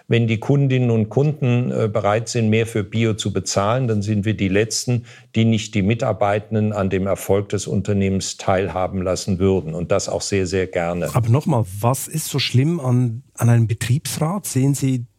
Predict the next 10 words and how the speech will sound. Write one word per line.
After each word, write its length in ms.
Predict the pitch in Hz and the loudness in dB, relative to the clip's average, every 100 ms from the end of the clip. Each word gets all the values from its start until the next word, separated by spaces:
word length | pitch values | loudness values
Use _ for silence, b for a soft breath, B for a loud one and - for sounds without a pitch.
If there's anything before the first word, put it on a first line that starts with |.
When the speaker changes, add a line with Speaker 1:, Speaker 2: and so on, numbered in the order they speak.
| - | -2
Speaker 2:
diese 360 | 127 127 120 120 | 0 2 0 2
Institution 760 | 127 - 117 117 - 120 127 | 2 0 -4 -4 -2 0 0
als 180 | 113 107 | 0 4
ein 180 | 107 101 | 4 4
Bremsklotz 960 | - 98 104 156 202 - - 180 - - | 0 2 2 2 -2 -6 -6 -6 -6 -8
für 140 | - | -4
die 100 | 127 | 0
Entwicklung 480 | 120 120 135 147 135 | 2 2 -2 0 2
eines 180 | 127 123 | 2 0
Unternehmens? 540 | 117 104 113 202 - | 0 0 0 0 -8